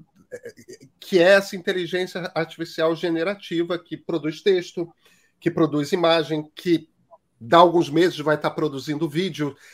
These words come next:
Já tem vários, é,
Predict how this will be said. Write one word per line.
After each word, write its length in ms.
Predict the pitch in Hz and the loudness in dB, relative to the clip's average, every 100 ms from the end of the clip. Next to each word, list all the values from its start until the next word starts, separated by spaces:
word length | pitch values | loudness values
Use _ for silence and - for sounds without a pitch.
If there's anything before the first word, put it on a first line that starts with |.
| - | -12
Já 200 | 120 151 | 0 0
tem 200 | 156 175 | 4 0
vários, 720 | 143 165 170 160 117 - - _ _ _ _ _ _ | 4 4 4 2 -2 -14 -18 _ _ _ _ _ _
é, 1040 | 139 143 143 135 127 120 120 113 107 107 | 0 2 4 4 4 2 0 -2 -2 -4